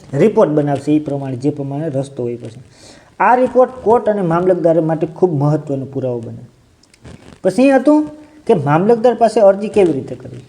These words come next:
ઘણા મિત્રોને કોમેન્ટ રહી કે રસ્તા બાબતે મામલતદાર પાસે અરજી આપણે કરવી હોય તો કેવી રીતે કરવી. જો પાડોશી રસ્તો રોકે અથવા બંધ કરી દે તો તમે મામલતદાર કચેરીમાં અરજી કરી શકો. મામલતદાર પાસે બંને પક્ષો સાંભળે, જરૂરી સરકારી માપણી કરાવે, જરૂર પડે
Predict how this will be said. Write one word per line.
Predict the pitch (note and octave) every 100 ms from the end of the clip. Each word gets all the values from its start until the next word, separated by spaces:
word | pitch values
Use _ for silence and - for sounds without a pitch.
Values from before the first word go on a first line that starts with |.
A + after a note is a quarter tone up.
| -
ઘણા | F3+ A3+
મિત્રોને | G3+ F3+ E3 D3
કોમેન્ટ | D3 C#3 -
રહી | B2+
કે | C3
રસ્તા | B2+ C3 -
બાબતે | D3 C#3+ D3 D3
મામલતદાર | C3 C3 D3+ F3 F#3+
પાસે | F#3+ F3 G3
અરજી | E3 D#3+ F#3
આપણે | F3+ F3+
કરવી | F3+ G3
હોય | E3+
તો | D3
કેવી | D#3 F#3 D3+
રીતે | B2+ A2+
કરવી. | - A2+ - - - -
જો | F#3+
પાડોશી | F#3 C3 E3 F#3+ G#3
રસ્તો | D#3 D3 - F#3
રોકે | E3 D#3+ D#3+
અથવા | C#3+ D3 D#3+
બંધ | D#3 F#3 F#3+
કરી | G#3+ E3
દે | B2
તો | - - - F#3
તમે | F#3+ G#3+
મામલતદાર | D3+ C#3+ E3+ G#3+ G#3+ A3
કચેરીમાં | F#3+ F#3 F#3+ E3 D3+
અરજી | D#3 C3+
કરી | B2+ C#3 A#2
શકો. | G#2+ G#2+ - - _ _ _ _ -
મામલતદાર | C3+ F3 G3+ G#3+ G#3+ F3+
પાસે | F3 F#3+
બંને | D#3 D#3 F3+
પક્ષો | F#3 F3 E3+ D#3+
સાંભળે, | D3 C#3+ D3 D3+ D#3 D3+ D#3 - _
જરૂરી | A2+ D3 D#3 D3+ D3
સરકારી | D3 D#3+ D#3+ E3 C#3
માપણી | C3 C#3+ D#3 F3
કરાવે, | E3+ E3+ E3+ D#3+
જરૂર | D3 D#3 F#3+
પડે | F#3 F#3